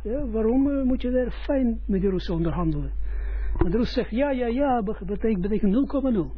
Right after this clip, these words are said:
Dus ik moet erg fijn gestemd zijn. En daar was, heb ik ook mee ontwikkeld. Dat. Maar wat denk ik, eh, om half acht sta ik al in de, in de, in de,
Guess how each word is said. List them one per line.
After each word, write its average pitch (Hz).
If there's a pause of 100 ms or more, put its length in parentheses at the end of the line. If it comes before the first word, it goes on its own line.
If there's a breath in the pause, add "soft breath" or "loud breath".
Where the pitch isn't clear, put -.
(600 loud breath)
Dus 196 (220 loud breath)
ik 214
moet 214
erg 294
fijn 262 (400)
gestemd 226
zijn. 170
En 175
daar 214
was, 196
heb 175
ik 180
ook 175
mee 170
ontwikkeld. 165
Dat. - (640 loud breath)
Maar 226
wat 240
denk 208
ik, 185
eh, 165
om 175
half 226
acht 185
sta -
ik 175
al 175
in 160
de, 160
in 160
de, -
in 147
de, 151